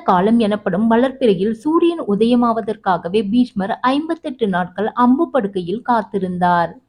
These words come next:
வளர்பிறை அஷ்டமியில் சூரிய உதயத்திற்கு பிறகு உயிரை விட்டதாலேயே அவர் மோட்சத்தை அடைந்தார். அதனாலேயே மார்கழி மாதத்தில் வரும் வளர்பிறை அஷ்டமியில் பீஷ்மாஷ்டமி கொண்டாடப்படுகிறது. பீஷ்மரின் மரணத்தை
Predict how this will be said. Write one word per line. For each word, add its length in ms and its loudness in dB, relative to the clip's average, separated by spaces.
வளர்பிறை 500 2
அஷ்டமியில் 580 0
சூரிய 400 2
உதயத்திற்கு 640 -2
பிறகு 400 -2
உயிரை 320 2
விட்டதாலேயே 840 -2
அவர் 300 0
மோட்சத்தை 640 0
அடைந்தார். 600 0
அதனாலேயே 760 4
மார்கழி 520 4
மாதத்தில் 560 2
வரும் 240 2
வளர்பிறை 500 2
அஷ்டமியில் 600 -2
பீஷ்மாஷ்டமி 920 0
கொண்டாடப்படுகிறது. 1000 0
பீஷ்மரின் 640 2
மரணத்தை 480 2